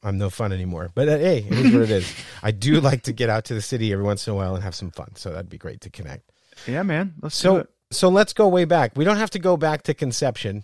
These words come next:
Speaker 1: but
Speaker 2: We,
Speaker 1: let's
Speaker 2: we can.
Speaker 1: I, I know we can. With you, <laughs> with you, I'm sure we can. But
Speaker 2: Mm-hmm.
Speaker 1: let's, uh, let's go back a little ways. I mean, you're a funny guy, number one. Have you
Speaker 2: Well, thank
Speaker 1: always
Speaker 2: you.
Speaker 1: been funny?
Speaker 2: You know, I,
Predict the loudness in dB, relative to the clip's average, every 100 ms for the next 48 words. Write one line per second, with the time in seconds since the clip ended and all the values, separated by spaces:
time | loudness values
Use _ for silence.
0 | -4 -2 2 2 2 -2 0 2 2 0
1 | -4 0 2 2 4 6 6 4 0 -2
2 | 0 2 2 2 2 0 -4 _ -4 -2
3 | 0 2 4 4 4 0 0 0 0 -2
4 | -6 -6 -14 _ _ _ _ 0 2 4
5 | 4 4 2 2 4 4 2 0 0 4
6 | 4 4 0 2 4 6 6 4 2 -2
7 | 0 0 -4 0 4 4 4 2 4 4
8 | 4 2 2 0 0 0 2 4 4 4
9 | 2 2 2 2 0 -4 _ _ _ _
10 | _ _ _ _ _ _ _ _ -4 2
11 | 4 4 6 4 6 4 2 0